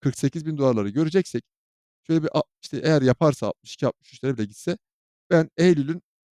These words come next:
üçüncü veya dördüncü haftası buranın temasının gelebileceğini düşünüyorum. Bu bir ihtimal. Gelir gelmez imkân-, yani, eee, kesin diye bir şey yok. Tahminim bu şekilde.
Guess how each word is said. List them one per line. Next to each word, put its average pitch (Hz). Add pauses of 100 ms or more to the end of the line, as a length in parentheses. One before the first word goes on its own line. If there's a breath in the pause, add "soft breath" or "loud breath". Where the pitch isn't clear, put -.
(100)
üçüncü 147
veya 120
dördüncü 151
haftası 156
buranın 147
temasının 147
gelebileceğini 139
düşünüyorum. 139 (720)
Bu 165
bir 190
ihtimal. 180 (720)
Gelir 156
gelmez 151
imkân-, 143 (160)
yani, 117
eee, 120
kesin 139
diye 110
bir 98
şey 113
yok. 156 (220)
Tahminim 165
bu 170
şekilde. 151